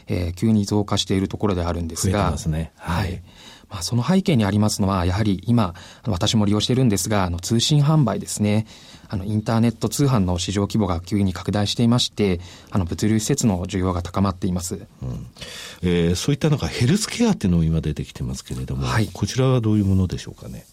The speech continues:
Speaker 1: はい。あの、ヘルスケアというところで言いますと、あの、サービス付き高齢者向け住宅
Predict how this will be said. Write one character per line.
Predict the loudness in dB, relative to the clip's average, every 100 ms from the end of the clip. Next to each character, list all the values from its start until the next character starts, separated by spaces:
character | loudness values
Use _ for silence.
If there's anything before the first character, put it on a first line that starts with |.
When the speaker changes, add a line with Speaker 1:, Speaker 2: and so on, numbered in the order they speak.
| _
Speaker 1:
は | -6
い。 | -6 -8 -18 -20 -8
あ | -6
の、 |
ヘ | -2 0
ル | 0
ス | 2
ケ | 2
ア | 2 -2 -6
と | -4
い |
う |
と | -2
こ | 0
ろ | 2
で | 2 -2
言 | -2
い | -2
ま | -2
す | -4
と、 | 0 0 0 -4
あ | -8
の、 | -6
サ | -2 0
ー |
ビ | 2
ス | 0 -4
付 | -2 0 0
き |
高 | 0 2
齢 | 2 4
者 | 4
向 | 4
け | 2
住 | 2 0
宅 | -2 -8